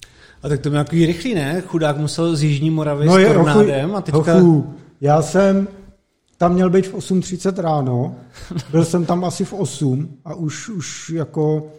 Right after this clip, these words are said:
Speaker 2: už jsem skoro byl tam pozdě, protože oni, já jsem jen takhle šel, eh, já jsem totiž tam jel, eh, vlakem,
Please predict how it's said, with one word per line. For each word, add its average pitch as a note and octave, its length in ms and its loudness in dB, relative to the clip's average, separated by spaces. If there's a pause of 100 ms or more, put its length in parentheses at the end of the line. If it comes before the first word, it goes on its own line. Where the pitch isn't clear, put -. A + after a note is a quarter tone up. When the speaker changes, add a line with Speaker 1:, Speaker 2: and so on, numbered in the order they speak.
(240)
Speaker 2:
už B2+ 240 -12
jsem D3+ 200 -2
skoro D#3 320 -2
byl D3 340 0
tam D3 160 -2
pozdě, F#3 340 0
protože C#3+ 400 -2
oni, D3 360 -2 (280)
já E3 80 0
jsem G3 180 2
jen G3+ 100 2
takhle G3+ 280 2
šel, D3 480 -4 (440)
eh, G#3+ 40 -18 (1000)
já D#3 140 0
jsem E3 180 -4
totiž D#3+ 280 -6
tam E3 200 -4
jel, D3+ 320 -2
eh, D#3+ 640 -8
vlakem, D3+ 560 -4